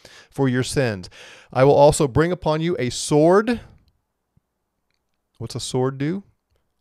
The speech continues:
Who wields the sword? "I will bring upon you a sword which will execute vengeance for the covenant, and when you gather together in your cities, I will send pestilence among you, so that you shall be delivered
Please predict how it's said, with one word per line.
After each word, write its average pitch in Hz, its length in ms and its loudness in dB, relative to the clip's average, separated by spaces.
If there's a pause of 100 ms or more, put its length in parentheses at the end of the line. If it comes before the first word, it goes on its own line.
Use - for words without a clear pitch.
Who 120 220 -8 (300)
wields 127 420 -4
the 120 120 -8
sword? 175 520 -4 (1040)
"I 139 100 0
will 151 80 4
bring 180 180 0
upon 180 240 4
you 185 80 0
a 160 80 2
sword 180 360 2
which 160 160 -4
will 147 160 -4
execute 175 480 -4
vengeance 143 1000 0
for 143 280 -2
the 139 80 -2
covenant, 160 600 -4
and 127 200 -6
when 123 140 -6
you 170 240 -8
gather 165 380 0
together 151 400 -2
in 151 300 -6
your 147 260 0
cities, 131 880 -8 (400)
I 127 140 -4
will 120 120 -2
send 113 400 -10
pestilence 107 680 -8
among 101 320 -10
you, 101 180 -10
so 104 220 -8
that 98 160 -10
you 127 280 -8
shall 107 280 -6
be 104 120 -10
delivered 123 640 -8